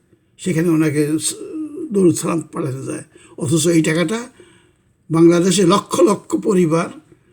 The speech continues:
না খেয়ে রোজা রাখে, পানি দিয়ে ইফতার করে, সে সাথেও কিছু নাই। তাদের জন্য যদি খ-, তাদের জন্য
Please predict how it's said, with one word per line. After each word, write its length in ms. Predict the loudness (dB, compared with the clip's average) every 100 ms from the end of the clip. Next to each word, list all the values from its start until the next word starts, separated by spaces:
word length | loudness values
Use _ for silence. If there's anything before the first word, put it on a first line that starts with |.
| _
না 160 | -6 -4 -2
খেয়ে 140 | 0
রোজা 280 | 0 -2 -6
রাখে, 340 | -6 -8 -10 -16 _ _ _ _ _ -4
পানি 240 | 0 2
দিয়ে 220 | 4 4
ইফতার 300 | 4 2 -4
করে, 320 | -4 -4 -6 -10 _ _ _
সে 160 | -6 -4
সাথেও 320 | -2 -2 -2
কিছু 220 | -2 -2
নাই। 220 | -2 -4 -12 _ _ _ _ _ _ _ _ _ _ _
তাদের 280 | -4 0 2
জন্য 240 | 2 2
যদি 280 | 0 -2 -4
খ-, 420 | -4 -8 -8 -18 -18 _ -8
তাদের 260 | 0 0
জন্য 340 | 2 2 2